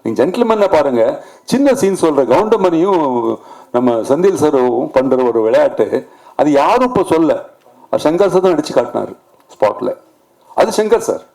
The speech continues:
நான் அவரை வந்து கண்டெம் பண்ணணும்னு சொல்லி சொல்ல, I really admire him. But why he missed this bus?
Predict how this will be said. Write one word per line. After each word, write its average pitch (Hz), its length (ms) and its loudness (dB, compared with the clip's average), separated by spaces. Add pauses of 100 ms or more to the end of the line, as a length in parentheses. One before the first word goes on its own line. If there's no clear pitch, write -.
(840)
நான் 135 140 0
அவரை 175 200 2
வந்து 247 120 -4
கண்டெம் 214 360 0
பண்ணணும்னு 220 220 0
சொல்லி 196 220 -2
சொல்ல, 156 440 -4 (640)
I 131 120 -2
really 262 300 2 (240)
admire 214 340 0
him. 110 220 -4 (500)
But - 160 -2
why 180 240 2
he 277 300 0
missed - 240 -8
this 170 240 -4
bus? 120 140 -2